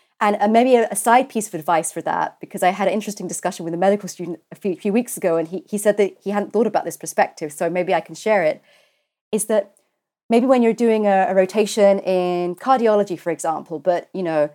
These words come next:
you know you wanna go and do a startup in femtech,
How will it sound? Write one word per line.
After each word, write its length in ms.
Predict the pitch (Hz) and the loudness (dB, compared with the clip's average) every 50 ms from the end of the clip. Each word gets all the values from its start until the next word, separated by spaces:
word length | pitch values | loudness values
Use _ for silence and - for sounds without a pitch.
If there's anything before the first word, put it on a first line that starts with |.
| _ - | _ -6
you 100 | 196 202 | -2 2
know 120 | 208 208 | 4 4
you 140 | 208 208 202 | 4 4 2
wanna 200 | 180 185 185 185 | 2 0 0 0
go 140 | 180 180 175 | 0 0 0
and 140 | 170 170 165 | 0 0 -2
do 140 | 175 170 170 | 0 0 0
a 60 | 170 | 0
startup 480 | - - 185 180 175 175 - 170 - - | 2 4 4 4 4 2 -2 -6 -6 -4
in 360 | 175 165 160 156 156 156 160 _ - | -4 -2 -2 -2 -4 -6 -6 _ 2
femtech, 420 | 202 175 170 160 - - - - | 2 2 2 0 -8 -10 -10 -10